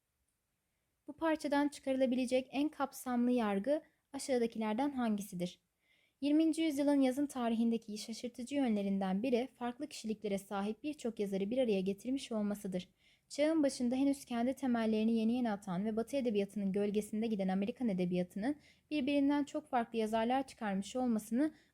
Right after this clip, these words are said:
buna örnek gösterebiliriz. Amerikan edebiyatından Faulkner ile Hemingway'in farklı vadilerde olmasına karşın Amerika'nın çıkarları söz konusu olduğunda aynı noktaya parmak basmaları yirminci yüzyılın edebiyatçılarının ruh portresini vermesi açısından çok önemlidir.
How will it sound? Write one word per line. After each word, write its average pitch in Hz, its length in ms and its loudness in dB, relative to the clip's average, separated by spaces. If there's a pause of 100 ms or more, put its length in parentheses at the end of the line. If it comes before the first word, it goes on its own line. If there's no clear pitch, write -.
(100)
buna 277 220 4
örnek 226 280 0
gösterebiliriz. 202 640 -2 (600)
Amerikan 302 360 2
edebiyatından 214 680 2
Faulkner 254 480 0
ile 180 180 2
Hemingway'in 214 760 0 (340)
farklı 254 360 -2
vadilerde 240 560 2
olmasına 254 500 2
karşın 190 420 -4
Amerika'nın 233 540 0
çıkarları 226 480 -4
söz 214 280 -12
konusu 190 360 -6
olduğunda 214 580 0 (420)
aynı 294 300 4
noktaya 226 340 -2
parmak 233 500 -2
basmaları 220 560 -2 (300)
yirminci 254 460 2
yüzyılın 220 360 0
edebiyatçılarının 214 920 0
ruh 262 140 4
portresini 208 680 -4
vermesi 226 400 0
açısından 240 480 -4
çok 233 220 -8
önemlidir. 180 560 -2